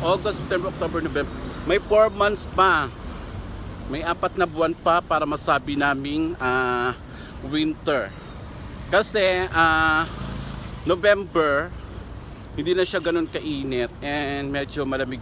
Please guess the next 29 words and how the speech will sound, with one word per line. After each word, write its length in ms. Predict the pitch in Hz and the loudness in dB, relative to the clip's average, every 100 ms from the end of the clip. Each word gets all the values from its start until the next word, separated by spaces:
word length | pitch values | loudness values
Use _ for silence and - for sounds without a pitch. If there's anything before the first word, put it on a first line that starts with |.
| 120 | -4
na 160 | 127 | -2
yung 80 | 123 | -4
hangin 560 | 120 139 123 120 127 113 | -2 0 0 0 -4 -2
nun. 240 | 120 107 104 - - - | -2 -4 -6 -12 -12 -8
Malamig 320 | - 139 151 143 | -4 -2 -2 -2
na 160 | 151 143 | -4 -4
yung 80 | 123 - - | -8 -10 -2
panahon 400 | 147 135 139 135 | 0 0 -4 -4
na 80 | 123 | -2
yun, 400 | 120 110 107 107 113 | -2 -2 -4 -6 -2
ah, 240 | 120 120 | -2 0
mga 240 | 120 127 | -2 -2
November. 800 | 127 123 98 110 113 104 135 123 101 - - - - - | -2 -4 -2 -4 -4 -4 -2 -2 -2 -10 -14 -14 -14 -12
So, 640 | - 165 151 156 151 147 - - - - - - - - - - - 160 | -4 0 2 2 0 -2 -4 -16 -16 -16 -16 -16 -16 -16 -14 -14 -6 2
may 160 | 214 | 2
four 320 | - 214 214 | 4 8 8
months 320 | 202 202 208 - | 8 2 0 -2
pa 400 | - 185 180 196 190 - 160 | 4 6 6 4 0 -8 -2
na 80 | 170 | 0
magtitiis 640 | 175 170 175 175 170 - | 0 0 -4 -4 -6 -4
kami 400 | 160 156 151 151 | -2 0 -2 -2
sa 400 | - 156 156 170 185 - - - - - - - | 0 2 4 2 -4 -14 -16 -16 -16 -16 -16 -8
init 400 | 165 160 160 170 151 | -2 2 2 0 0
ng 160 | 151 | -2
panahon 480 | 135 151 143 147 143 | 0 0 0 -2 -4
dito 320 | 127 135 147 | -4 -4 -4
sa 160 | - 135 | -4 -4
Dubai. 480 | 117 110 113 104 92 - - - - - - - - - - - | -4 0 0 0 -6 -14 -16 -16 -18 -16 -16 -16 -16 -16 -16 -14
So, 240 | - 160 | -8 -4